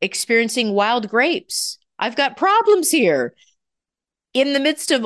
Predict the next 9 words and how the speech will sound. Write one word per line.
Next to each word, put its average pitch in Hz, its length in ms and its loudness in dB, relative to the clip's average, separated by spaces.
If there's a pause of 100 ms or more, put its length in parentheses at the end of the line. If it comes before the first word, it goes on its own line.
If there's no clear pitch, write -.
all 339 460 4
of 285 100 -2
the 294 100 -6
things 302 420 -2
that 262 100 0
I've 247 220 0
done." 247 580 0 (1500)
And 220 260 0
so 247 800 2